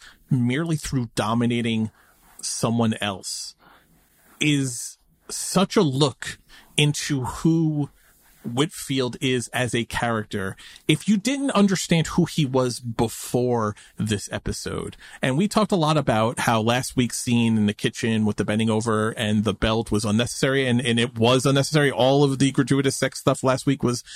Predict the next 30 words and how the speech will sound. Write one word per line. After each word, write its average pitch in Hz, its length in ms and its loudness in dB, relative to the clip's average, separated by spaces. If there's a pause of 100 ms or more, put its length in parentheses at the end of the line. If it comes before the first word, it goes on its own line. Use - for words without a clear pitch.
(160)
unnecessary, 135 840 0 (240)
and 117 180 2
it 113 140 -2
was 107 320 0
filler, 131 600 0
and 117 200 -2
it 104 120 -2
didn't 156 200 -2
help 117 240 -4
narratively. 123 800 0 (280)
I 104 60 0
think 113 140 -2
it - 80 -6
took - 180 -2
away 107 300 0
from 127 180 -2
the 120 80 0
show. 120 260 0
It 104 80 -4
was 101 140 -4
a 101 40 -6
distraction - 480 -4
for 156 100 -4
the 156 80 0
show. 190 360 0 (920)
I 160 120 6
didn't 226 380 4
mind 156 580 6
this 120 180 2
scene 113 560 2